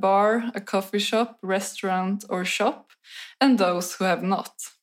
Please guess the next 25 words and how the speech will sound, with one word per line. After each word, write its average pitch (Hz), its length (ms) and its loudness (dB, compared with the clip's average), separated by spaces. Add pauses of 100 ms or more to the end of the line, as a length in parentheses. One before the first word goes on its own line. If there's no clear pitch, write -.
(540)
And 220 140 2
while 269 280 6
it 254 140 2
would 220 200 2
be 202 160 4
unfair 220 560 4
and 196 160 2
untrue 202 500 2
to 190 140 -10
say 185 240 -2
that 175 160 -4
everyone 196 600 2
in 190 140 0
the 185 80 0
latter 208 440 2
category - 680 -4
treats 202 580 -2
those 170 420 -2
in 185 100 0
the 170 100 -4
former 185 680 2
as 196 160 -2
a 180 60 -6
second-class 185 720 -4
citizen, 185 600 -2